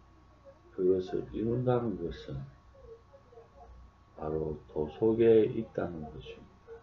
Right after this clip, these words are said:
도 속에 있어서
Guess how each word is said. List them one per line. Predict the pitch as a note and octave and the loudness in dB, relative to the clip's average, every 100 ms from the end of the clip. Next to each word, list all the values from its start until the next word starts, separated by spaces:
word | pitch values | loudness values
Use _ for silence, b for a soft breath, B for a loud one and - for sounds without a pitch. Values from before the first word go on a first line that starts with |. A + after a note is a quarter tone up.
| - - C#5 A#4+ D#4+ D#4+ A#3 A3+ D#4 - D5+ A#4 A4+ - - - - - | -20 -20 -20 -20 -20 -20 -20 -20 -20 -20 -20 -20 -20 -20 -20 -18 -18 -10
도 | - F2 | -4 -4
속에 | - G#2 G#2+ G#2 G#2 | -2 2 6 6 6
있어서 | G#2 - F#2 - F#2 F2+ F2+ | 2 2 2 2 2 2 0